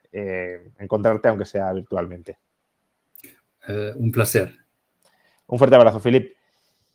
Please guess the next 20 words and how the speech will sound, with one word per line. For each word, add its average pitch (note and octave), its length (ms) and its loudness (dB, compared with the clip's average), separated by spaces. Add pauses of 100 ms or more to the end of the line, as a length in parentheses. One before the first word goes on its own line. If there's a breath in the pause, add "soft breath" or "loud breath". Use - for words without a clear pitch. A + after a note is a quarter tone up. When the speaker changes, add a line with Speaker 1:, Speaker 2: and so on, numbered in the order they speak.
(680)
Speaker 1:
Y C#3+ 180 4
a C3 400 8
todos D3+ 200 6
los D3+ 120 4
demás, D#3+ 260 2
pues B2 480 0
muchas C3+ 260 0
gracias D3+ 300 4
por B2+ 100 0
acompañarnos A#2 680 -2
en A2+ 100 -12
esta A2+ 180 -2
hora A#2 140 4
y A2+ 60 -2
media, A2+ 360 0
hora A2+ 640 -4
y A2+ 60 -4
media A2+ 220 -4
de A2 160 -2
directo, F3 680 -4